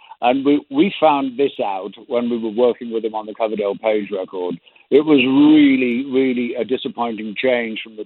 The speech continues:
team I'd worked with, uh, for the success of Slide It In, eighty-seven, and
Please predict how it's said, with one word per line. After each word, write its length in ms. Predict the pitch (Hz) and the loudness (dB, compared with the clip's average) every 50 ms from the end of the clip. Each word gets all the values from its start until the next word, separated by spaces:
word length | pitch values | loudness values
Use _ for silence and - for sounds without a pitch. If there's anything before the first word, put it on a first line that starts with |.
| - - | -6 -4
team 240 | 131 127 123 117 | -2 -2 -2 -2
I'd 220 | 107 104 101 98 101 | -4 -4 -6 -6 -4
worked 460 | 110 131 156 180 185 175 - _ 123 | 0 2 4 4 2 2 0 _ -4
with, 260 | 120 113 110 107 110 - _ _ _ _ _ _ _ | -2 -2 -2 -2 -6 -10 _ _ _ _ _ _ _
uh, 180 | 117 113 110 107 - | -6 -4 -4 -4 -4
for 80 | 123 117 | -6 -6
the 120 | 110 107 - | -6 -6 -6
success 440 | - 117 - - - 123 117 113 107 - - | -6 -6 -6 -4 -2 0 0 -2 -2 -2 0
of 140 | 120 110 95 92 - | 0 0 -2 -4 -2
Slide 300 | - 127 117 117 113 107 | 0 2 4 4 4 2
It 100 | 113 107 | 2 0
In, 360 | 110 110 110 110 107 101 95 - _ _ _ _ _ _ 110 | 0 0 0 -2 -6 -10 -12 -16 _ _ _ _ _ _ 0
eighty-seven, 840 | 113 120 117 120 110 - - 127 117 113 101 110 110 104 107 113 - | 0 0 0 0 -4 -2 -2 0 0 -2 -2 -4 -6 -8 -10 -10 -8
and 240 | 120 107 107 107 | -8 -8 -6 -6